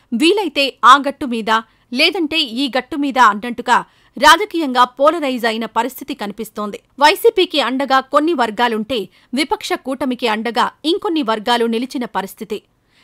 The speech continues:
కేవలం కొన్ని వర్గాల మద్దతు మాత్రమే ఉంటే అధికారాన్ని దక్కించుకోవడం ఎవరికీ సాధ్యం కాదు.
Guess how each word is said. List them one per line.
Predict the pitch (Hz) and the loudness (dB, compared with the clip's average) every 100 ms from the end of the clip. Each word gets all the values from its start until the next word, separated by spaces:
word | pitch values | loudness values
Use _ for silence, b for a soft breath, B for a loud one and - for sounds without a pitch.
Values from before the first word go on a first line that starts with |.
| b - | b -2
కేవలం | 349 440 427 | 0 0 0
కొన్ని | 320 294 302 | 0 0 0
వర్గాల | 240 240 330 330 | 0 0 0 2
మద్దతు | 247 226 254 269 | 0 0 -2 0
మాత్రమే | 226 233 277 262 233 | 2 2 -2 -6 -6
ఉంటే | 220 277 226 233 b - | -4 0 0 -2 b 2
అధికారాన్ని | 269 359 427 370 285 233 | 4 4 -2 -4 -4 -4
దక్కించుకోవడం | 220 - 254 - 226 226 220 - | -6 -4 -6 -2 0 0 -2 -6
ఎవరికీ | 233 269 320 - 285 | -4 -2 -2 -4 -4
సాధ్యం | - 214 208 226 | 0 0 0 -8
కాదు. | 202 196 | -6 -6